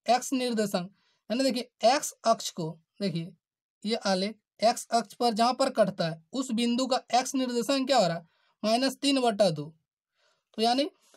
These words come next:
हम इसका अगर शून्य नहीं भी निकालेंगे, यानी देखिए इस बहुपद का आलेख खींचेंगे और आलेख से भी हम बोल सकते हैं इसका शून्य क्या होगा।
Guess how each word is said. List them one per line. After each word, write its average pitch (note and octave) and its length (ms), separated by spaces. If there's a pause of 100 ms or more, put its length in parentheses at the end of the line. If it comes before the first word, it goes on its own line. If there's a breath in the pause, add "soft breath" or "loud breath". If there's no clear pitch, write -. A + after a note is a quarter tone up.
(140 soft breath)
हम B3+ 160
इसका C4 240
अगर C#4+ 180
शून्य C4 360
नहीं C4 220
भी D4+ 120
निकालेंगे, G#3 520
यानी - 1200
देखिए F#3 360 (280 soft breath)
इस C#4 220
बहुपद A3+ 540
का F#3+ 220 (560)
आलेख A#3 340
खींचेंगे G3+ 460 (160)
और A#3+ 260
आलेख A#3+ 280
से C#4+ 160
भी C#4 100
हम C#4 200 (400)
बोल A#3 220
सकते A#3+ 300
हैं B3 60
इसका A#3+ 240
शून्य A3+ 380
क्या G#3 200
होगा। E3 280